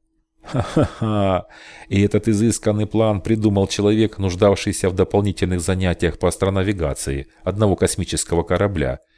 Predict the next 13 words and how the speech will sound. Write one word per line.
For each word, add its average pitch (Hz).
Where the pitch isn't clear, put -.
когда 82
учился 95
в -
навигационной 78
школе. 67
Конечно 80
же, 73
они 82
быстро 95
разберутся, 92
что 90
к 80
чему. 78